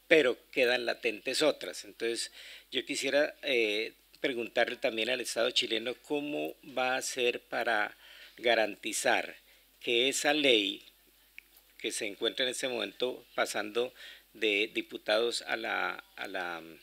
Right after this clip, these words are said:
al Senado de la República, eh, cumpla o incorpore todos los estándares internacionales que existen en materia de movilidad humana,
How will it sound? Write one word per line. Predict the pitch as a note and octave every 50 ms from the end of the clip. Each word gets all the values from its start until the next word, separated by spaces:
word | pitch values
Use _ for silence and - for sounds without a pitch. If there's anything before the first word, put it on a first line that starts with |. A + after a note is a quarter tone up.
| - - -
al | B2 G2 F#2+
Senado | - D3+ D3 C#3+ C#3 C#3 C#3+
de | C#3+
la | C#3+ C#3+
República, | C#3 C#3+ C#3 - D#3+ C#3+ C3 B2+ B2 A#2+ - C#3+ C3+ C3+ - - - - - - - - - - - - - _ -
eh, | - C3+ B2+ B2 B2+ C3 - - _ _ _ _ _ _ _ _ _ _ _ -
cumpla | - G#3+ G3+ F#3 E3 - - - B2 A#2 G2+ F2+ - - - - -
o | - C#3 C#3
incorpore | C3 B2+ A#2 - - A#2+ A2 G2+ - - - - E3 D3 C#3 A#2+ G#2+ G#2+ A#2+ A2+ - - - - - - - - - - _ - -
todos | - F3 D#3+ D#3+ E3 E3+
los | D#3+ D3+ C#3+ -
estándares | B2 A2 - - - - C3+ C3 C3 C3 B2 C#3 C3 C3 A#2 - - - - - -
internacionales | D3+ C#3+ B2 A2+ - B2 A2 G2 G#2 G#2+ G2+ F#2 - B2 A2+ G#2+ A#2 A#2 A#2 G#2+ A2+ A#2 - -
que | - C#3+ C3+
existen | A#2 - - - D3 C3+ A#2 - - - C#3 C3 C3+ - - - - - -
en | C3 A#2+ A#2
materia | A2 G#2 - A#2+ G#2+ A2 B2 B2
de | B2 A#2+
movilidad | A#2 G#2 G2 G#2 G#2 G2 G2+ G2+ G#2 A2 B2
humana, | C3+ C3+ C#3+ C#3+ C3 A2 F2+ D#2